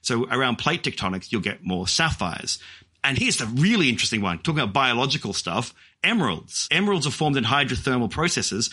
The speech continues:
such as hydrothermal veins, hydrothermal vents.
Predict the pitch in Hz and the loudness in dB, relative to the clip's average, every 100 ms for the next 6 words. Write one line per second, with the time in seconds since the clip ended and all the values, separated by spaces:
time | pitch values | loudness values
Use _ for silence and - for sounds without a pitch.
0 | - - - 131 127 117 - 120 117 135 | -8 -10 -2 0 0 0 2 2 2 0
1 | 117 113 104 110 113 - 117 117 110 117 | 2 2 2 2 2 0 0 0 0 0
2 | 104 95 131 113 - | 0 0 0 0 -2